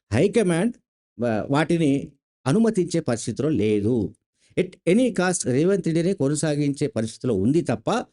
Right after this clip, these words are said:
రేవంత్ రెడ్డిని మార్చాలని అనుకోవడం లేదు. కనుక ఈ మంత్రులు బీఆర్ఎస్తో కుమ్మక్కైనా, అంటే లక్ష్మణ్ ఆరోపిస్తున్నట్టుగా, లేదా మరికొంతమంది ఏమైనా కోర్టు ఆపరేషన్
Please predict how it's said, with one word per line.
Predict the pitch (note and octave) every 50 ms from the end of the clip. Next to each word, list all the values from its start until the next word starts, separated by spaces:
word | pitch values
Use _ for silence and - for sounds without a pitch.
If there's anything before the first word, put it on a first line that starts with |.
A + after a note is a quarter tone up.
| _ _ _ _ _ _ _ _ _ _ _ _
రేవంత్ | D#3 A3+ C#4 D4+ - -
రెడ్డిని | A#3+ A3 A#3 G#3+
మార్చాలని | F#3 C3+ A#2+ C3+ G#3 A#3+ - - A#3 G3+ F3+ G#3+
అనుకోవడం | A3 E3 F3 G3+ F#3 F#3 E3+ D3+ C3 A#2
లేదు. | G#2+ G#2+ F#2+ E2+ E2 E2+ - _ _ _ _ _ _ _ _ _ F#3+
కనుక | G3+ A3 C4 A#3+ - - C3+
ఈ | C#3 D#3
మంత్రులు | C3 A2+ A#2+ C3+ - F3 F3+ F3 F3 D#3 - - - _ _ _
బీఆర్ఎస్తో | F2+ F#2 A#2+ D3 E3 E3 D3 - - D#3
కుమ్మక్కైనా, | - D3+ D3+ D#3 E3 D#3+ D#3 - E3 D#3+ D#3 D#3+ E3+ F3 E3 E3 - _ _ _ _ _ _ _
అంటే | C3+ C3+ A3+ -
లక్ష్మణ్ | C3+ D3 D3+ - - A3+ G3
ఆరోపిస్తున్నట్టుగా, | D#3+ D#3+ F3 E3 - C3 - - - G#2+ G2 E2+ G2 F2 F2 - -
లేదా | A2+ D3+ F3+ D#3+ F3+ D#3+
మరికొంతమంది | B2+ B2 C3 C#3+ B2+ D#3 C#3+ D#3 D3+ D3+ C#3+ D3+
ఏమైనా | D3+ D3+ C#3+
కోర్టు | - - A#2+ C3 D3+ D3 - D3
ఆపరేషన్ | C#3 C3+ C3+ C#3 C3+ - C#3 C3+